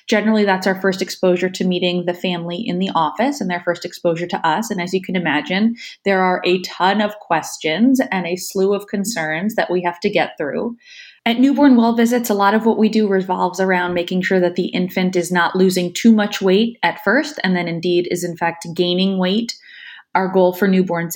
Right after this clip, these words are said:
is, although they may lose even up to ten to fifteen percent of their birth weight, we can make sure that they're staying hydrated, and our next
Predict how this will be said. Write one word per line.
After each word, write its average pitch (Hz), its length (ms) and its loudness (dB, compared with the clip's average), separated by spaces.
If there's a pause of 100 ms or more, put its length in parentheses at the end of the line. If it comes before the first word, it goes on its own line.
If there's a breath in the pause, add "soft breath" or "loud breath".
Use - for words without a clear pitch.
(120)
is, 175 580 0
although 175 300 2
they 175 160 0
may 170 180 -2
lose 175 420 2
even 269 220 6
up 285 120 2
to 240 100 4
ten 226 220 2
to 226 120 -4
fifteen 196 400 -4
percent 185 340 -2
of 180 100 -12
their 170 120 0
birth 175 380 0
weight, 160 320 -6 (400 loud breath)
we 190 80 0
can 185 160 0
make 170 180 -2
sure 170 240 0
that 165 160 -4
they're 160 160 -2
staying 165 400 -2
hydrated, 190 800 0 (180)
and 170 160 -2
our 165 140 0
next 165 420 -8